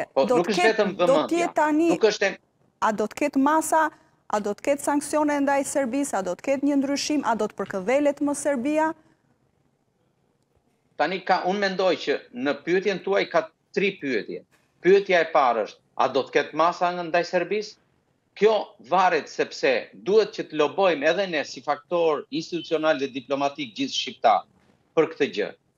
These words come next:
Speaker 1: që të bindet bashkësia ndërkombëtare, që në rastin konkret, sepse ne jemi bindur si shqiptar, por nuk janë bindur gjithë aktorët,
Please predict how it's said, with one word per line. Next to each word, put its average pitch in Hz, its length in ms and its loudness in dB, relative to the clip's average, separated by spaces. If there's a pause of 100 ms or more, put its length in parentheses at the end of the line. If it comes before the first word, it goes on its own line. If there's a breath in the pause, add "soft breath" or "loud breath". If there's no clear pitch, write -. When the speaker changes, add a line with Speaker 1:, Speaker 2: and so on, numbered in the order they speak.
Speaker 1:
që 156 140 0
të 156 100 2 (100)
bindet 190 480 -2 (580)
bashkësia 156 500 0
ndërkombëtare, 135 760 0
që 120 140 -8
në 123 160 0
rastin 175 320 -2
konkret, 170 320 -2
sepse 127 360 -4
ne 147 200 0
jemi 147 180 0
bindur 147 360 -6
si - 160 -14
shqiptar, 131 500 0
por 120 100 -8
nuk 127 160 -10
janë 135 180 -2
bindur 120 340 -8 (360)
gjithë 147 220 0
aktorët, 107 480 -2